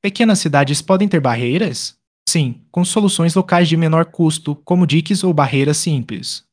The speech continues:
Como manter uma barreira eficiente? Inspeções regulares, limpeza, lubrificação e reparos constantes. O que você pode fazer já para se preparar? Mapear riscos, educar a comunidade e exigir planos claros de evacuação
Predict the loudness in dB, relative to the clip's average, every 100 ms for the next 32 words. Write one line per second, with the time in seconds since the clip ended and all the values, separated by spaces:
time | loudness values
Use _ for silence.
0 | _ _ -6 0 2 2 4 2 2 2
1 | 2 2 0 -2 0 0 -4 -8 -10 _
2 | _ _ -6 -2 -2 0 -2 0 0 2
3 | 2 0 -6 -4 -2 0 0 0 -4 -4
4 | 0 2 2 -2 0 0 0 -2 -2 -2
5 | -2 0 0 0 -2 -2 0 -2 -4 -6
6 | -10 -12 -14 _ _ _ -12 -4 -2 -2
7 | -2 -4 -4 -4 -2 0 0 0 -2 -4
8 | -4 -4 -4 -4 -4 -6 -10 _ _ _
9 | -6 -2 -2 -2 -2 -8 -10 -16 -12 -6
10 | -4 -2 -2 -2 -2 0 0 0 -2 -4
11 | -4 -2 -2 -2 0 -2 -2 -4 -2 0
12 | 0 -2 -4 -4 -4 -2 -2 -4